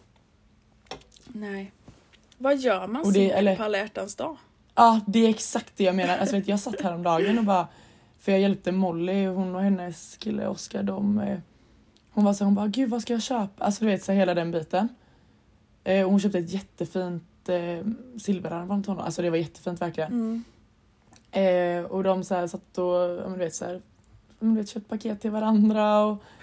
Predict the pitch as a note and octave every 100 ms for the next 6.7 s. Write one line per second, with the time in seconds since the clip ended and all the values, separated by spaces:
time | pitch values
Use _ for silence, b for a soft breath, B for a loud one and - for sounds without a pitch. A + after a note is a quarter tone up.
0 | B3+ C4 F#4+ - A3 A3 G#3+ A#3 A3+ G#3+
1 | B3+ A#3+ A3+ A#3 B3 B3 A#3+ - A3+ G#3
2 | G3 F#3 A3 B3+ G#3+ F4 G4+ G4+ - C#5
3 | F3+ F3+ - A3+ A3+ G3+ E3 E3 E3 _
4 | _ _ _ _ _ _ _ - A3+ G3+
5 | F#3+ G3+ G#3+ G#3 E3 - G3 D3 - G#3+
6 | G3+ - - - D#3 - F3